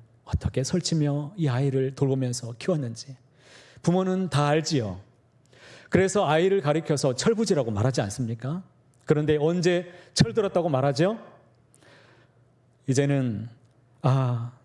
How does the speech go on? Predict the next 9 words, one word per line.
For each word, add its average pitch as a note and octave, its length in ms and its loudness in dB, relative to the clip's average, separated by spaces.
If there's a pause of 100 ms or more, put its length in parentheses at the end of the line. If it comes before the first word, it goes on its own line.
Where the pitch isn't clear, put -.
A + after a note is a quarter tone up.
(140)
내가 C3 260 2
혼자 C#3 460 -2
큰 - 200 -2
것이 D#3+ 280 2
아니구나. B2+ 540 0 (540)
지금 E3+ 280 2
내가 E3+ 260 4
여기까지, F#3 500 2
여기까지 D#3+ 640 0